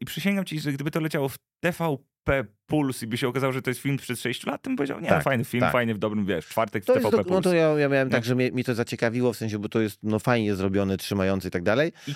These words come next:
Speaker 1: kilka fajnych
Speaker 2: Tak,
Speaker 1: scen. Jest
Speaker 2: tak.
Speaker 1: kilka takich, widzę, okej, tu fajnie artystycznie, znowu nie spoilerując, ale że jakieś tam czasy się łączą i tu jest nagle, wiesz,
Speaker 2: Tak,
Speaker 1: fajna muzyka,
Speaker 2: tak, tak,
Speaker 1: okej,
Speaker 2: tak, tak.
Speaker 1: spoko, kumam, ale
Speaker 2: Nie, nie,
Speaker 1: szesna-
Speaker 2: to, to faktycznie to i tak samo miałem przy tamtym, że obejrzałem film i nagle jak się okazało, że to jest najlepszy film roku i tak dalej, to myślisz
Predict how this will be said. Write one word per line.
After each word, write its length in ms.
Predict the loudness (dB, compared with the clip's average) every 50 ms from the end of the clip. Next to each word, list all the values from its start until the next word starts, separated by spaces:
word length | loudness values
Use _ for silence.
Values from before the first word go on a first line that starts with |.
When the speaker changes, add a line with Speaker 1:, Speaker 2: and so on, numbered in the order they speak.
| -8 -4
Speaker 1:
kilka 280 | -4 -4 -2 -2 -2 -2
fajnych 460 | -2 -2 -2 -2 -2 -4 -4 -2 2
Speaker 2:
Tak, 340 | 4 6 6 6 4 4 2
Speaker 1:
scen. 80 | -2 -4 -4
Jest 140 | 0 2
Speaker 2:
tak. 100 | 4 4
Speaker 1:
kilka 120 | 4 4 2
takich, 340 | 0 -4 -4 -6 -6 -6 -6
widzę, 260 | -2 -2 0 0 0
okej, 320 | -2 -2 -2 -2 -4 -4 -4
tu 100 | -4 -4
fajnie 300 | -4 -4 -2 -2 -2 -2
artystycznie, 640 | -4 -4 -8 -10 -6 -6 -6 -4 -4 -4 -4 -4 -4
znowu 200 | -4 -4 -4 -4
nie 100 | -4 -4
spoilerując, 580 | -4 -4 -2 -2 -2 -2 -2 -2 -2 -2 -4
ale 140 | -4 -6 -6
że 100 | -6 -6
jakieś 220 | -6 -6 -8 -10 -10
tam 140 | -10 -8
czasy 340 | -6 -4 -4 -4 -4 -6 -8
się 140 | -8 -6 -6
łączą 320 | -6 -6 -8 -6 -8 -8
i 80 | -8 -8
tu 120 | -8 -8
jest 120 | -8 -6 -6
nagle, 220 | -8 -6 -6 -6 0
wiesz, 80 | 2
Speaker 2:
Tak, 120 | 2 2 2
Speaker 1:
fajna 200 | 2 0 0 -2
muzyka, 380 | -2 -2 0 2 2 2 2
Speaker 2:
tak, 180 | 2 0 0 2
tak, 200 | 2 2 2 2
Speaker 1:
okej, 180 | 0 0 0
Speaker 2:
tak, 80 | 0 -2
tak. 100 | -4 -2
Speaker 1:
spoko, 280 | -2 -2 -2 -2 -4 -4
kumam, 340 | -4 -2 -2 -2 -2 -4 -6
ale 380 | -10 -12 -8 -6 -4 -4 -6 -6 -10 _ _ _ _ _ _ _ _ _ _ -20 -18 -2 2
Speaker 2:
Nie, 80 | 4 4
nie, 80 | 6 4
Speaker 1:
szesna- 60 | 4 4
Speaker 2:
to, 300 | 4 4 4 2 2 0
to 140 | 0 0
faktycznie 400 | 0 0 0 0 0 0 0 2
to 200 | 2 4 2 2
i 80 | 2 0
tak 140 | -2 -2 0
samo 220 | 2 2 4 4
miałem 160 | 4 2 2
przy 120 | 0 -2 0
tamtym, 340 | 0 0 0 0 -2 -2 2
że 140 | 2 2
obejrzałem 340 | 2 2 2 0 2 0 0
film 280 | 2 2 2 2 2 0
i 100 | 0 0
nagle 240 | 2 2 2 2 0
jak 80 | 0 0
się 80 | -2
okazało, 240 | -2 -2 0 0 0
że 40 | 0
to 60 | 0
jest 100 | 0 2
najlepszy 520 | 2 4 4 4 2 2 0 -2 -6 -10
film 320 | -4 -2 0 2 2 2 4
roku 320 | 2 2 2 2 0 0
i 40 | 2
tak 120 | 2 0
dalej, 200 | 2 0 0 0
to 80 | -2 -4
myślisz 320 | -4 -4 -6 -8 -12 -14